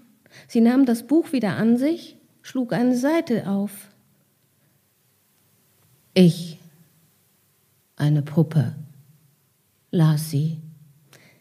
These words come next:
Ihre Stimme klang dabei ganz anders,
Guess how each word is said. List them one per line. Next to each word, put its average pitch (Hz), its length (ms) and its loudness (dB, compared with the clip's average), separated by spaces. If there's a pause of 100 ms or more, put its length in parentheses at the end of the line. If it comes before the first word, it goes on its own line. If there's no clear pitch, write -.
Ihre 185 260 -4
Stimme 311 460 0
klang 220 280 -2
dabei 208 320 -2
ganz 233 280 -2
anders, 269 640 -2